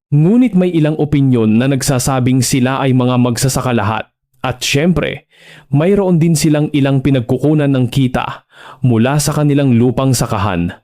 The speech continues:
At ang mga pinagkukunang pinansyal na ito, ang pangunahing sumuporta sa kanila upang magpatuloy sa paghahanap. Ang pribadong paghahanap ng katarungan sa mga kasong kriminal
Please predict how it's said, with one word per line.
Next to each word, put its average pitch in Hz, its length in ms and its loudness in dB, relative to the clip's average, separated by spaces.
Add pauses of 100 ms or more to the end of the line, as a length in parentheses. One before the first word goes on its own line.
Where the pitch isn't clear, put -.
(220)
At 139 240 -8
ang 185 240 2
mga 170 240 0
pinagkukunang 143 880 0
pinansyal 120 480 0
na 120 160 2
ito, 120 480 -6 (320)
ang 170 240 0
pangunahing 139 720 0
sumuporta 127 640 -2
sa - 80 -6
kanila 113 560 -2 (480)
upang 175 400 0
magpatuloy 139 720 0
sa 131 160 -2
paghahanap. 104 1040 -4
Ang 147 240 0
pribadong 127 640 0
paghahanap 123 720 -2
ng 120 80 0
katarungan 123 720 0
sa 139 160 0
mga 113 240 -2
kasong 139 400 -2
kriminal 131 640 0